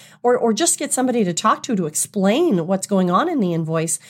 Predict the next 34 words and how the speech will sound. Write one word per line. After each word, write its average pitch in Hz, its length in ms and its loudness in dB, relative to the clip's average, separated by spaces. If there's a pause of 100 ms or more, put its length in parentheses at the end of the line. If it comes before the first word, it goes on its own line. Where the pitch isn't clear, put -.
(1080)
That 233 260 2
one 480 140 2
could 392 140 -2
be 349 140 2
a 339 60 4
tough 254 300 -2
one, 185 80 2
that 190 160 -2
thirty-day 247 460 0
requirement 202 580 0
for 190 160 -2
dispute, 185 460 -2
because 185 240 -4
now, 214 480 0 (120)
I - 40 -8
mean, 190 180 0
really, 220 420 0
if, 165 220 -2
if 170 140 -4
they're 269 160 0
pl-, - 200 -12
if, - 400 -2
if 226 240 0
the 262 140 0
invoice, 285 420 2
if 208 120 -4
the 185 80 0
billing 240 440 0
party 208 360 0
is 165 80 -8
playing 180 280 -4
a 165 60 -4
game 185 380 0
of 151 120 -6